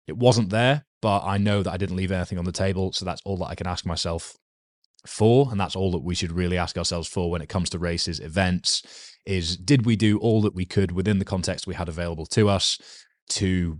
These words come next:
be at the start line? And then however you get to the finish line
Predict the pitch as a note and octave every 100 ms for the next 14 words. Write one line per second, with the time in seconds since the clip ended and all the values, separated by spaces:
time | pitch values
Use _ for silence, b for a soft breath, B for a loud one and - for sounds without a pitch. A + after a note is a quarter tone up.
0 | - G#2 F2+ - - F2+ D#2+ D#2 D2+ D2+
1 | - F#2 F2+ E2+ E2+ - G#2+ G2 F#2 F2
2 | F2 E2+ - G2 F2+ F#2+ F#2 F#2 F2+